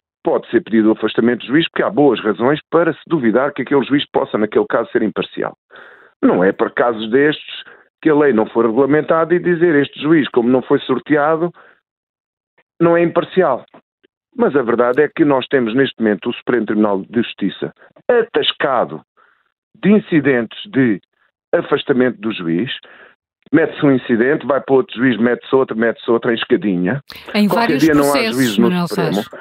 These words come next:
Speaker 1: Em vários processos. Eh, descobriu-se este vilão, são vários advogados a fazer isto. Claro que há um que faz mais, não me interessa qual, porque isso é para a análise jornalística.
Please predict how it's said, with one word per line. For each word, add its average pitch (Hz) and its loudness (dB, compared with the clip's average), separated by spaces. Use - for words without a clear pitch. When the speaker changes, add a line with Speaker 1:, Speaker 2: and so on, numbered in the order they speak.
Speaker 1:
Em 180 2
vários 196 2
processos. - -4
Eh, 180 2
descobriu-se 190 0
este 151 -4
vilão, 139 2
são 175 0
vários 165 0
advogados 104 0
a 107 -4
fazer 104 0
isto. 95 0
Claro 151 2
que 156 0
há 139 0
um 156 2
que - -10
faz 117 -2
mais, 90 -4
não 135 0
me 131 4
interessa 120 -2
qual, 113 0
porque 117 -8
isso - -4
é 107 2
para 110 -2
a - -4
análise 92 -2
jornalística. 87 -6